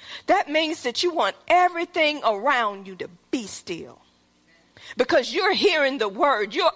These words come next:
honoring the word. How many of us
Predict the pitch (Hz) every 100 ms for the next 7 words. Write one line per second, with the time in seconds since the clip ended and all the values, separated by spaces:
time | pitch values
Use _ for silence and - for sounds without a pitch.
0 | - 349 403 403 285 262 247 240 294 220
1 | - - - 415 453 381 415 392 311 294
2 | - 381 311 233 - -